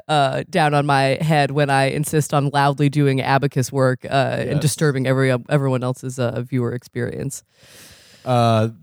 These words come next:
Speaker 2: the cracker of the jack sounds like a Marath sta-, saying.
Speaker 1: The, you, what is this? The cracker of the jack.
Speaker 2: I am fami-, I am familiar with the, the, the balls of bases and the crackers of the jack.
Speaker 1: <laughs> Oh, Lord.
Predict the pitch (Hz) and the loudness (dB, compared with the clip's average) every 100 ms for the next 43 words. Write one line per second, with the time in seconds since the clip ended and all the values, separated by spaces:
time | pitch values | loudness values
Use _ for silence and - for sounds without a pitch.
0 | _ 123 - 156 139 147 123 110 101 107 | _ -6 -2 2 2 4 2 2 -4 -2
1 | 101 - - - 104 95 90 92 92 90 | -2 -4 -12 -8 -6 -4 -2 0 0 0
2 | 90 87 - 98 90 - - 123 - 90 | -4 -6 -6 -6 -6 -10 -14 -8 -4 -2
3 | 98 160 165 - 165 180 185 254 226 202 | -2 0 0 0 0 2 4 2 2 2
4 | 156 - - 156 - - 151 - - 147 | 0 -4 -12 -10 -10 -10 -14 -14 -16 -12
5 | - 113 139 143 170 190 202 185 190 185 | -8 -4 -2 -2 0 0 2 2 0 -2
6 | 208 214 208 180 151 143 - 139 - 127 | -2 2 4 4 4 0 -2 -10 -12 -8
7 | 131 131 - 123 127 117 131 131 120 120 | -6 -6 -10 -8 -8 0 2 2 0 -4
8 | 107 117 107 113 101 107 104 - 110 107 | -4 -2 -2 -6 -6 -4 -6 -6 -8 -4
9 | 98 101 104 104 - - 453 - 494 - | -6 -6 -8 -2 0 0 -2 0 -2 0
10 | - - 466 - _ _ - - - - | -8 -6 -6 -8 _ _ -20 -20 -18 -20
11 | - - _ _ 277 220 180 160 175 | -20 -20 _ _ -2 0 2 2 0